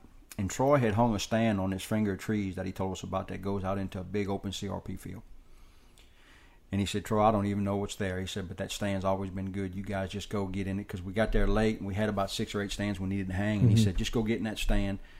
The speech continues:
Speaker 1: tomorrow morning. It's a great morning. And y'all climb down, and we'll get together and go hang stands and do some scouting." I
Speaker 2: Right.
Speaker 1: said, "That's perfect." So Keith and I got in that tree, and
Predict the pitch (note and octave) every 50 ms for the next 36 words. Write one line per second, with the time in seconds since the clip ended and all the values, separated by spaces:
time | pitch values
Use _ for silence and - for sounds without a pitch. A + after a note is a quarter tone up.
0 | - - - - G#2 G2+ G2+ G2 F#2+ G2 G2 G2 G2 G2 F#2+ F#2 - G2+ F#2+ G#2
1 | G2+ G#2 - G2+ G2 G2 F#2+ F#2+ F#2+ F#2+ F#2+ F#2 F#2+ F#2+ G2 G2 G2 - G#2+ G#2
2 | G2+ G2+ F#2+ G2 G2+ G2+ G2 F#2 F#2+ F#2+ F#2 F#2+ F#2+ - G2 F#2 G#2 G2 G2 F#2
3 | F#2+ F#2 - G2 F#2+ F#2+ G2 G2 F#2 - - G2 G2 G2 F2 F#2 F2 F2+ - G2+
4 | F#2+ - - G#2 F#2 F2+ F#2+ - A#2 A2+ G#2+ F#2+ G2 F#2 - - F#2+ F#2 - -
5 | - - - - - - - - - - - - - - C#3 B2 A#2+ B2 A#2 A#2
6 | A2 A2+ A2+ F#2+ F#2+ A2 G2 - - - B2 A2+ G#2+ G2+ - - - - - -
7 | - - - - - - - - - - - - - - - - - - - -
8 | A#2+ A2 A2 A2 G#2 G2 G#2 C3